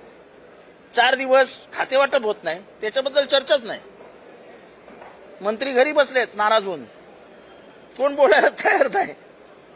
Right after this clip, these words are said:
महाराष्ट्रातल्या जनतेच्याही लक्षात नाही, कारण नागपूरमध्ये बंगले आहेत, कोण रुसून कुठे बसलंय समजत नाही. तुम्हाला समजलं का कोण रुसून कोणाच्या घरात बसलंय ते? काय समजलंय का तुम्हाला? माहिती आहे का काय?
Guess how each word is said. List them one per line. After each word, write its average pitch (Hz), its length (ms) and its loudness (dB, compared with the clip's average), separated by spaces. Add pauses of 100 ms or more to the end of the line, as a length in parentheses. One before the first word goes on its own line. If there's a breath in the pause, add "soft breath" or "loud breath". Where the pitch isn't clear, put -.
(800)
महाराष्ट्रातल्या 277 580 2
जनतेच्याही 294 600 0
लक्षात 277 380 0
नाही, 247 240 -4
कारण 247 320 -8
नागपूरमध्ये 285 520 0
बंगले 254 280 -2
आहेत, 233 140 -2 (1700)
कोण 262 160 0
रुसून 262 300 -6
कुठे 269 220 -2
बसलंय 269 280 2
समजत 277 280 -2
नाही. 277 200 -2
तुम्हाला 262 260 -2
समजलं 302 320 0
का 269 120 4
कोण 233 220 -2
रुसून 233 260 -8
कोणाच्या 226 320 -2
घरात 202 180 0
बसलंय 202 340 -10
ते? 202 160 -10
काय 190 180 -6
समजलंय 240 340 -2
का 277 80 0
तुम्हाला? 208 240 -2
माहिती 160 260 -4
आहे 247 100 -4
का 240 60 -2
काय? 151 200 -4